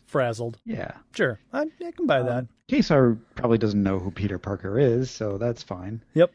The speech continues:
Speaker 2: Um, Sauron, well, who knows? Maybe he
Speaker 1: Uh,
Speaker 2: forgets things when he turns back to Karol Lykos.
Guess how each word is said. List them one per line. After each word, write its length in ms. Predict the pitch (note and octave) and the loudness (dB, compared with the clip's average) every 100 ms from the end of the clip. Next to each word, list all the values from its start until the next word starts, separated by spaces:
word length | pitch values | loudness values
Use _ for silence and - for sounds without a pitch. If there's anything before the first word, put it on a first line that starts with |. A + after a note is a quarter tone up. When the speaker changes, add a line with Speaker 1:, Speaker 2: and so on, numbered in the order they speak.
| _ | _
Speaker 2:
Um, 720 | A#2+ A#2 A#2 A2+ A2+ A2 A2+ A2 | -2 2 2 2 0 0 -2 -2
Sauron, 1400 | - - F#3 F3+ E3+ E3+ E3+ E3 D#3 D#3 D3+ D#3 D3+ C#3+ - - | -6 2 4 6 4 4 4 4 6 4 4 2 0 -2 -6 0
well, 360 | E3+ D#3+ D3+ - _ | 2 4 2 -2 _
who 100 | - | 0
knows? 440 | G#2+ F2+ F2+ E2+ - _ | 0 0 -4 -8 -14 _
Maybe 240 | - C4 | 2 4
he 140 | - B3 | 4 2
Speaker 1:
Uh, 100 | B3 | -2
Speaker 2:
forgets 280 | B3 G2 - | -4 -8 -10
things 280 | G#2 F#2+ F#2 | -8 -8 -4
when 100 | F#2 | -4
he 80 | |
turns 340 | F2+ F#2+ F#2+ F2+ | -4 -6 -6 -6
back 300 | - F#2+ - | -6 -6 -8
to 80 | - | -16
Karol 340 | - G2 G2 | -10 -6 -4
Lykos. 400 | F#2+ F#2+ F#2+ G2+ | -6 -8 -10 -10